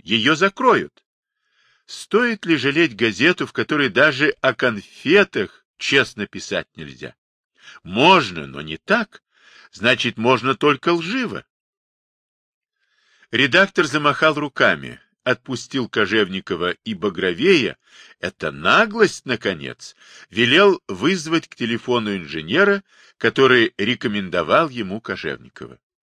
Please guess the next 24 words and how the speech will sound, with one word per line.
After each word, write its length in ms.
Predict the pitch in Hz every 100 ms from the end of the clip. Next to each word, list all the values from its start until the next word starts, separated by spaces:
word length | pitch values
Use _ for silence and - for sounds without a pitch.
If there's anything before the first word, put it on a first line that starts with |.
| _ _ _ _ _ _ _ _
Инженер, 540 | - 131 139 160 220 220
по 180 | 196 175
слухам, 460 | 202 208 190 165
был 280 | 165 180 165
связан 600 | - - 127 170 147 156
с 140 | 139 -
подпольем. 920 | 160 - _ - 113 69 65 62 _ _ _ _
Подполье 500 | 101 - - 180 175
поднимало 560 | - 120 123 156 156 139
голову. 520 | 170 143 76 62 - _ _ _ _ _
Но 160 | 92 123
он, 140 | 175
редактор, 640 | 175 127 120 160 - 156
не 140 | 139 131
станет 540 | - 196 226 185 -
кривить 420 | - 98 87 -
душой. 480 | 87 - 76 65 58 _ _
Он 220 | 101 120
ударит 500 | 120 82 123 160 160
этого 300 | 139 156 147
голубчика 640 | 131 110 104 - - - -
по 140 | 147
рукам. 520 | 127 - 226 151 101 - _
Да-да. 540 | _ 92 123 131 143